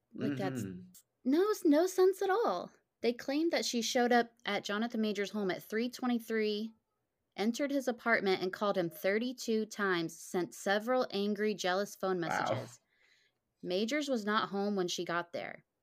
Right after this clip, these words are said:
Speaker 1: They say Jonathan Majors came home at eleven thirteen A M, found her unconscious and half naked on the floor of his walk-in closet.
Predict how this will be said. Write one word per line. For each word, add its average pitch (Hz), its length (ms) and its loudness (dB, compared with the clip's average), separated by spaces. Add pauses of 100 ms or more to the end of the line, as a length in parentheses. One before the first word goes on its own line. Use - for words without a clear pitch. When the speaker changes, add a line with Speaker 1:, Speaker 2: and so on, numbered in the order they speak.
(260)
Speaker 1:
They 185 180 2
say 220 520 2 (560)
Jonathan 180 400 -4
Majors 196 500 0 (120)
came 214 280 0
home 226 520 0 (100)
at 175 240 -2
eleven 175 400 -2
thirteen 196 540 -2
A 175 180 0
M, 156 360 -4
found 175 280 -4
her 190 180 0
unconscious 208 680 -4
and 165 140 -8
half 180 280 -6
naked 190 280 -2
on 196 120 -2
the 190 80 -4
floor 175 340 0
of 160 140 -4
his 175 140 -8
walk-in 156 340 -8
closet. 175 480 -4